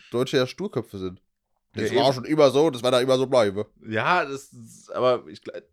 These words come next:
Speaker 2: Disney hat, glaub ich, gute Chancen, auf den Markt zu kommen und zu bleiben, weil die halt, weil denen halt
Speaker 1: Weil die
Speaker 2: einfach
Speaker 1: halt
Speaker 2: fucking
Speaker 1: Disney
Speaker 2: alles
Speaker 1: haben.
Speaker 2: gehört.
Speaker 1: Ja.
Speaker 2: Denen gehört halt wirklich einfach alles.
Speaker 1: Guck mal,
Speaker 2: Das
Speaker 1: du musst überlegen, sogar ich hab mich ja gegen Disney Plus gewehrt und so, sogar ich hab's jetzt.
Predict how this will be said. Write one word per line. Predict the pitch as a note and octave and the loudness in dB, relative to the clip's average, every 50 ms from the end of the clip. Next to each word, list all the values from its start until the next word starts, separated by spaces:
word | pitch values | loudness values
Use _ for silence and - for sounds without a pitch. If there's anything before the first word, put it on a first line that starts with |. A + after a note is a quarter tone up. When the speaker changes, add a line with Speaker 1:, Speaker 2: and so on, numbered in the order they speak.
| _ | _
Speaker 2:
Disney | - F3 A#3 - - A3+ | -2 -2 0 0 2 4
hat, | G#3+ G#3 F#3 - | 4 4 4 4
glaub | D#3+ D#3 D#3 | 2 0 0
ich, | D3 - | 0 -4
gute | - F3 D#3 | -8 -8 -8
Chancen, | C3+ - B2+ B2 C#3 D3 D3 - C#3+ | -6 -4 -2 -2 -2 -2 -4 -6 -8
auf | B2+ B2+ C3 | -8 -8 -6
den | B2 | -6
Markt | A#2 A#2 B2+ - - | -6 -6 -6 -6 -10
zu | C3+ | -10
kommen | A#2+ C#3+ C3 | -10 -8 -8
und | A#2+ A2 - | -8 -10 -14
zu | - G#2+ | -16 -10
bleiben, | - G#2+ G#2 G#2+ A#2+ A#2+ G#2+ | -4 -2 -2 0 0 -2 -2
weil | G2+ G2 | -4 -4
die | G2 G2+ | -4 -8
halt, | G#2 F2 - E2 G2 - | -10 -10 -10 -10 -10 -8
weil | - F2+ | -10 -10
denen | F2+ F#2 F#2+ | -10 -12 -16
halt | F#2 - | -14 -12
Speaker 1:
Weil | F#2+ | -10
die | F#2+ G2 | -8 -8
Speaker 2:
einfach | F#2+ - - | -8 -8 -8
Speaker 1:
halt | G#2 | -8
Speaker 2:
fucking | A2+ B2+ A2+ | -8 -6 -2
Speaker 1:
Disney | G#2 G2+ | 0 0
Speaker 2:
alles | D#3 F3 - | 2 2 0
Speaker 1:
haben. | A2+ A2+ | -2 -4
Speaker 2:
gehört. | A2 G2 G2 F#2 F2+ F2+ - | -4 -4 -4 -4 -4 -6 -8
Speaker 1:
Ja. | - G2+ G2 F#2 F#2 _ _ _ _ _ _ _ _ _ _ _ _ _ - | -10 -10 -10 -10 -12 _ _ _ _ _ _ _ _ _ _ _ _ _ -4
Speaker 2:
Denen | A#2+ B2+ | -2 0
gehört | B2+ C#3+ D#3 | 0 0 0
halt | E3 E3+ E3 | 0 -2 -2
wirklich | G3+ F#3 D#3+ C#3 | -6 -10 -6 -4
einfach | C#3+ D3+ D#3 F3 - - | -4 -2 -2 -4 -4 -4
alles. | E3+ G#3+ G3 C#3 B2+ - - _ _ - | -4 -2 -2 -2 -4 -6 -10 _ _ 2
Speaker 1:
Guck | E3 | 4
mal, | F3+ | 4
Speaker 2:
Das | E3 C#3+ | 4 4
Speaker 1:
du | C#3 D3+ | 4 0
musst | E3 F3+ | 0 2
überlegen, | E3 C#3+ C#3+ D#3 C#3+ | 2 2 2 0 0
sogar | B2+ C3 B2 - | -2 -2 -2 -2
ich | D#3+ - | -2 -4
hab | F3+ | -6
mich | - B2 | -4 -4
ja | C3 B2 | -4 -4
gegen | A2 B2 A#2 A#2 | -4 -6 -8 -8
Disney | A2+ B2+ - - A#2 | -8 -8 -6 -6 -6
Plus | A2 - C#3 B2+ - | -6 -6 -8 -10 -10
gewehrt | - G#2+ F#2+ G2+ G#2+ A2 - | -10 -6 -2 -2 -2 -2 -2
und | G#2 G2+ | -6 -8
so, | - A2 F2 | -6 -6 -6
sogar | C#2+ - A2+ G#2 | -6 -6 -6 -6
ich | G#2 - - | -8 -8 -12
hab's | G2+ - - | -12 -12 -12
jetzt. | - F2+ E2 - - _ | -14 -14 -14 -16 -20 _